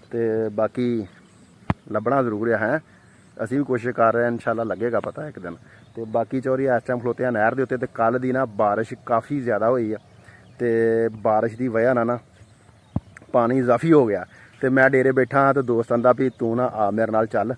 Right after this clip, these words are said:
ਪਿੰਡੋਂ ਆਇਆ ਸੀ, ਕਹਿੰਦਾ ਵੀ ਮੋਗਾ ਕਰਨਾ ਵਾ ਬੰਦ, ਕਿਉਂਕਿ ਪਾਣੀ ਹੁਣ ਕੱਲ੍ਹ ਨਾ ਬਾਰਿਸ਼ ਬਹੁਤ ਜ਼ਿਆਦਾ ਹੋ ਗਈ ਆ ਤੇ ਪਾਣੀ ਹੋ ਗਿਆ ਇਜ਼ਾਫੀ। ਤੇ ਲੱਗੇ ਆ ਮੋਗਾ ਕਰਨਾ ਬੰਦ। ਆਹ ਸਾਡੀ ਨਹਿਰ ਹੈ ਜੀ, ਜਿੱਥੋਂ ਸਾਡਾ ਪਾਣੀ ਜਾਂਦਾ, ਤੇ ਇੱਥੋਂ ਪਾਣੀ ਆਣ ਕੇ ਤੇ ਇਹ ਮੋਗਾ,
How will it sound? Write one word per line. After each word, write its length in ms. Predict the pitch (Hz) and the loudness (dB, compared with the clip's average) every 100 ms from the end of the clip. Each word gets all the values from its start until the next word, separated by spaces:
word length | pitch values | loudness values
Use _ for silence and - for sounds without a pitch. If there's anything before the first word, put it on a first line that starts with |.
| - - - - - | -10 -20 -20 -20 -10
ਪਿੰਡੋਂ 280 | 120 110 120 | -6 -2 0
ਆਇਆ 180 | 107 113 | 2 0
ਸੀ, 100 | 113 | -2
ਕਹਿੰਦਾ 260 | - 113 113 | -8 -6 -6
ਵੀ 120 | 117 | -6
ਮੋਗਾ 360 | 110 104 123 | -8 -2 0
ਕਰਨਾ 260 | 117 98 101 | 0 -4 -6
ਵਾ 120 | 107 | -8
ਬੰਦ, 320 | 104 87 85 | -6 -8 -8
ਕਿਉਂਕਿ 560 | 82 - - - 123 135 | -16 -20 -20 -12 -6 -4
ਪਾਣੀ 400 | - 127 120 131 | 2 4 4 2
ਹੁਣ 140 | 135 | -2
ਕੱਲ੍ਹ 260 | 131 127 135 | 4 4 4
ਨਾ 80 | 143 | 2
ਬਾਰਿਸ਼ 400 | 120 113 113 123 | 4 4 4 -2
ਬਹੁਤ 260 | 113 120 | 0 0
ਜ਼ਿਆਦਾ 200 | 135 123 | 4 4
ਹੋ 120 | 127 127 | 4 2
ਗਈ 140 | 110 | -2
ਆ 60 | 104 - - - | -4 -10 -20 -8
ਤੇ 120 | 123 | -4
ਪਾਣੀ 340 | 117 117 113 139 | -2 0 2 2
ਹੋ 120 | 120 | 2
ਗਿਆ 160 | 117 120 | 4 4
ਇਜ਼ਾਫੀ। 380 | 104 107 131 - - - - - - | 4 -4 -6 -12 -18 -20 -20 -20 -10
ਤੇ 260 | 104 101 101 | -6 -4 -4
ਲੱਗੇ 300 | 101 98 113 | -6 -4 -4
ਆ 60 | |
ਮੋਗਾ 340 | 117 95 101 117 | -4 -4 -4 -4
ਕਰਨਾ 360 | 104 104 101 | -4 -4 -6
ਬੰਦ। 380 | 95 92 92 110 - - | -6 -6 -6 -8 -12 -10
ਆਹ 180 | 98 110 131 | -4 -2 -2
ਸਾਡੀ 220 | 98 101 | -6 -8
ਨਹਿਰ 320 | 101 98 127 | -8 -6 -4
ਹੈ 80 | 127 | -4
ਜੀ, 140 | 127 | -6
ਜਿੱਥੋਂ 240 | 117 110 117 | -12 -14 -10
ਸਾਡਾ 180 | 107 | -8
ਪਾਣੀ 280 | 95 101 107 | -8 -8 -6
ਜਾਂਦਾ, 280 | 120 113 117 | -4 -4 -6
ਤੇ 380 | - - - 110 | -8 -18 -12 -10
ਇੱਥੋਂ 260 | 110 - | -10 -12
ਪਾਣੀ 280 | 120 110 113 | -6 -4 -2
ਆਣ 180 | 110 104 | -4 -4
ਕੇ 80 | 107 | -6
ਤੇ 220 | 104 107 | -8 -6
ਇਹ 120 | 110 | -4
ਮੋਗਾ, 340 | 104 85 87 | -4 -8 -12